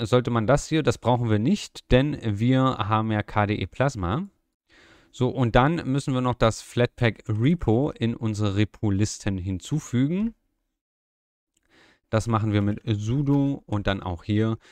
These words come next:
mit Steuerung Umschalt V kann ich dann das Ganze hier einfügen.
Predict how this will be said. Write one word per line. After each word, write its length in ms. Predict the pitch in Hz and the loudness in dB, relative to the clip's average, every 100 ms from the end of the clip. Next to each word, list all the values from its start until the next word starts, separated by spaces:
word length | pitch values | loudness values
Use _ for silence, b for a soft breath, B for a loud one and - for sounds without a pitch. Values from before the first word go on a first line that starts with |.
| b b | b b
mit 260 | 101 101 - | 0 0 -2
Steuerung 880 | - - - _ - 120 123 123 120 | -14 -16 -16 _ 2 6 6 4 -2
Umschalt 680 | 117 117 - 104 95 90 - | -2 -4 -2 -2 0 -2 -10
V 400 | - 104 95 107 | -6 0 2 2
kann 220 | - 98 | 0 -4
ich 100 | 95 | -4
dann 160 | - 92 | -6 -4
das 180 | 90 - | -4 -4
Ganze 280 | 87 - | -8 -6
hier 180 | 82 78 | -8 -4
einfügen. 640 | 92 127 - 135 135 135 | -2 -4 -2 0 0 -2